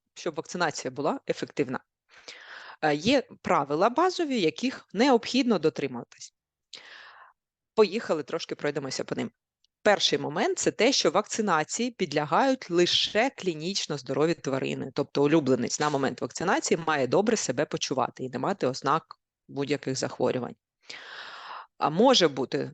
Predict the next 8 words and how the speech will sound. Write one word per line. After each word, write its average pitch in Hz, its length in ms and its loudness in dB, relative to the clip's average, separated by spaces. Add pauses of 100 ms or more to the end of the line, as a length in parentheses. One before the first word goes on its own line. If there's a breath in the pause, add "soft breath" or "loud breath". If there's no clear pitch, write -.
доречним 220 800 2
провести 175 640 0
перед 185 280 0
вакцинацією 165 720 -2
планові 196 680 0
аналізи 220 640 2
та 190 260 2
обстеження 139 760 -2